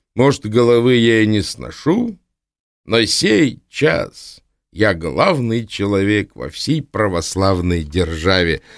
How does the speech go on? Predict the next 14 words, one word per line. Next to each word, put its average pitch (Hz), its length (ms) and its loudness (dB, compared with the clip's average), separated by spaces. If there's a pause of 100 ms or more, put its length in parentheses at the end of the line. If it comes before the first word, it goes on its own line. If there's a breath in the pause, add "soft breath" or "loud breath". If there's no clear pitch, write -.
(160 loud breath)
Сам 143 320 2
царь 135 460 0
у 98 80 -2
меня 110 240 2
на 95 100 2
посылках. - 680 -2 (260)
Повелел, 175 480 4
бояры 160 640 2
не 156 160 2
бегают, 131 800 0
царевин 151 760 2
ко 151 220 0
мне 156 260 2
волокут. 156 1040 2